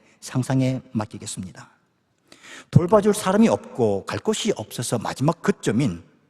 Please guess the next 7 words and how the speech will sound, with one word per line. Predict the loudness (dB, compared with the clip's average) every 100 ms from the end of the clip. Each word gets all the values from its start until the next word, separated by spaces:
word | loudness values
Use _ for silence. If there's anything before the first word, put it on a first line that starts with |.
| _
그곳 | -14 -10 -10 _ -6
격리시설에 | -2 0 -2 -4 -12 -14 -16 -18 _ _ _ _ _ _ _
보내진다라고 | -8 -6 -6 -8 -10 -12 -12 -12 -6 -6 -6 -16 _ _
시설 | -12 -6 -4 -4 -4
담당 | -8 -8 -8 -2
책임자께서 | -2 -2 -6 -10 -10 -8 -8 -12 _ _ _ _ -10
말했습니다. | -8 -8 -8 -12 -14 -20